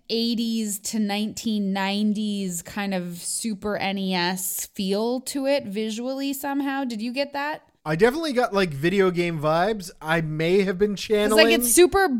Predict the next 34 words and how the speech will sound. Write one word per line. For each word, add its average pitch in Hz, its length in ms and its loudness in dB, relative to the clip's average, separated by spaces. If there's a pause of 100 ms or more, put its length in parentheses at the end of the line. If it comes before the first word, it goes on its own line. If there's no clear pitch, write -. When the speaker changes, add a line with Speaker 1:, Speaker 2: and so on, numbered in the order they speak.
(160)
Speaker 1:
colorful. 233 680 4
Speaker 2:
Yeah, 185 100 6
I 190 80 6
could 254 220 -2
be 262 100 -2
channeling 202 540 0
Super 180 260 -4
Nintendo. 175 400 -2
It 185 80 -2
definitely 226 320 2
feels 208 400 2
like 165 140 0
a 151 60 -4
video 147 280 0
game. 147 160 -2 (400)
I 202 80 4
mean, 220 240 4 (400)
again, 185 340 4
this 226 200 0
is 311 80 -2
a 233 80 4
guy 147 800 -2 (420)
who 208 80 4
is 185 100 4
a 185 60 4
regular 254 500 2
guy 214 260 0
who 170 80 2
gets 170 380 -4 (220)
guns 185 400 -2
bolted 214 720 0
to 226 320 0
his 170 260 0
hands. 196 640 -6